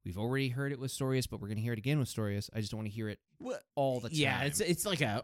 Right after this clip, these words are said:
Speaker 2: ongoing theme of the show because it's like, uh, how much of what they're doing is just determined by their fate.
Speaker 1: Right, yeah.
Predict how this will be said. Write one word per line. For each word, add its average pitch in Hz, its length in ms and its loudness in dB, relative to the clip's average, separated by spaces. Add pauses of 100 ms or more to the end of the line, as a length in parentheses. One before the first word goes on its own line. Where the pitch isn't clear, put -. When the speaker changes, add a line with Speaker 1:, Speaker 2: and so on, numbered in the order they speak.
Speaker 2:
ongoing 131 440 2
theme 113 500 0
of 101 160 -2
the 104 100 -4
show 113 380 2
because 110 320 -2
it's 110 180 -2
like, 107 360 0 (340)
uh, 90 240 0 (400)
how 135 240 -2
much 120 560 0 (220)
of 110 260 -2
what 117 160 0
they're 107 160 -2
doing 107 460 0
is 104 220 -6
just - 280 -4
determined 107 460 -4
by 92 160 -2
their 90 140 -4
fate. 92 420 -4
Speaker 1:
Right, 101 380 2 (140)
yeah. 92 280 -2